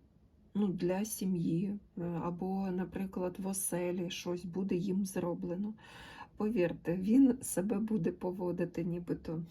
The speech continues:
«Хм, та, а що тут такого? Зробив і зробив». Але ваше здивування його вмінням, його, м, взагалі таланом, що він таке зміг зробити,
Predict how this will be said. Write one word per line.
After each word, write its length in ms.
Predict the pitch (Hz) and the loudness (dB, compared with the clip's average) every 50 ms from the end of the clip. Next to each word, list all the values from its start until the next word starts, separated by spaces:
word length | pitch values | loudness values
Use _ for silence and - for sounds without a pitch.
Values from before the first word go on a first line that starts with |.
| - - | -10 -6
«Хм, 120 | - 240 285 302 - - - _ _ _ - - _ _ _ _ _ - - - 220 190 185 | -2 -2 -2 -2 -4 -10 -20 _ _ _ -20 -20 _ _ _ _ _ -20 -12 -8 -8 -6 -4
та, 140 | - 214 226 - - - - _ _ _ _ _ _ _ _ _ _ _ _ - - - - - - - - | -4 -4 -6 -6 -10 -20 -20 _ _ _ _ _ _ _ _ _ _ _ _ -20 -20 -20 -20 -20 -20 -12 -6
а 100 | - 170 | -6 -4
що 200 | 165 - - 185 | -4 -2 -4 -4
тут 180 | - - 185 - | -4 -6 -8 -6
такого? 480 | - 180 175 - 175 175 165 170 175 | -6 -6 -4 -2 0 0 2 0 0
Зробив 520 | 180 - - 180 175 175 196 208 220 233 180 | -2 -2 0 0 0 2 2 2 2 2 0
і 20 | |
зробив». 480 | - - - 165 165 151 165 160 156 - - - - - - - - - - - - - - _ - | -2 -2 -2 -2 0 0 0 0 -2 -2 -6 -14 -20 -20 -18 -18 -16 -16 -16 -16 -16 -18 -18 _ -10
Але 760 | - 165 180 185 190 190 190 196 196 202 208 214 208 208 - - | -6 -4 -2 0 0 0 0 0 0 0 2 2 2 0 -2 -2
ваше 500 | 190 180 190 190 208 226 233 - - 202 | -4 -4 -2 0 0 0 0 0 0 0
здивування 1120 | 190 - 208 - 208 202 - 240 233 208 220 220 - 147 156 156 160 160 - - 175 - - - - - - | -2 -2 0 0 2 2 2 2 2 2 0 0 0 0 0 0 0 -2 -2 -4 -4 -6 -8 -10 -10 -6 -4
його 380 | 180 180 175 170 165 180 175 | 0 0 2 2 2 2 0
вмінням, 760 | 175 196 185 185 180 185 180 175 175 170 170 170 180 175 190 | 0 2 2 2 2 2 2 2 0 0 0 -2 -2 -2 -2
його, 500 | 190 180 170 170 170 180 180 180 185 180 180 | -2 -2 -2 -2 -2 -2 -2 -2 -2 -2 -2
м, 460 | 180 175 - - - 170 170 - - | -2 -4 -4 -4 -4 -4 -4 -4 -4
взагалі 720 | - - 180 175 175 170 170 165 175 180 175 165 165 165 165 - | -4 -4 -4 -4 -2 -2 -2 0 0 0 0 0 -2 -2 -2 -4
таланом, 640 | 180 180 175 170 165 156 160 165 165 170 175 202 - - | -4 -4 -2 -2 0 0 2 2 0 0 -2 -4 -6 -8
що 200 | - - - - | -12 -10 -6 -4
він 300 | 165 170 170 170 170 165 - - - - _ | 0 0 2 2 0 -2 -4 -10 -18 -12 _
таке 340 | - 180 175 - 180 175 160 | -6 -4 -4 0 0 0 0
зміг 360 | 165 - 170 165 165 165 - - | 0 2 2 2 2 2 -2 -6
зробити, 680 | - 180 165 165 160 165 165 156 151 - - - 190 | -6 -4 -2 -2 0 0 2 0 0 -2 -4 -6 -6